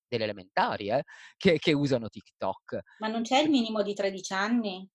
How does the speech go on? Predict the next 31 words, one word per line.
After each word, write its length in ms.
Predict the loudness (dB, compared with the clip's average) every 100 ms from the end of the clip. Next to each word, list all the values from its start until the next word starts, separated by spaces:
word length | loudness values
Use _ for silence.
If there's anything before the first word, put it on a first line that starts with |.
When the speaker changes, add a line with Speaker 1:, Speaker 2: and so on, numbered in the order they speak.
| _
Speaker 2:
di 160 | -8
Speaker 1:
Co-, 60 | -6
Speaker 2:
iscrizione? 880 | -4 -6 -8 -4 -2 -2 -4 -16 _
Speaker 1:
come 400 | -8 -4 -2 -4
se 160 | -4 -2
i 200 | -2 -2
ragazzini 680 | -2 -4 -6 -6 -6 -4 -2
oggi 320 | -2 -4 -6
non 160 | -8 -8
sapessero 760 | -6 -2 2 4 6 8 10 8
<laughs> 0 |
Speaker 2:
Co- 80 | 4 -8 -10 -8
Speaker 1:
iscriversi 1080 | -2 2 4 6 6 6 8 6 6 6 6 2 2
barando 640 | 6 8 8 6 4 4
sulla 300 | 4 6 8
loro 240 | 8 8 6
età. 480 | 4 4 4 4 0 _ -20 _ _ -4
Ovviamente 560 | -2 0 2 2 0
c'è 160 | 0 0
il 100 | 0
minimo 360 | 0 0 0 -2
di 100 | -2
tredici 400 | -2 -2 -2 0
anni, 380 | 0 -2 -6 -6
ma 280 | -6 -8 -10 _ _ _
è 80 | -8
molto 320 | -6 -6 -4
chiaro, 300 | 0 2 2
anche 180 | 0 -6
perché 260 | -8 -8
poi 320 | -2 2 2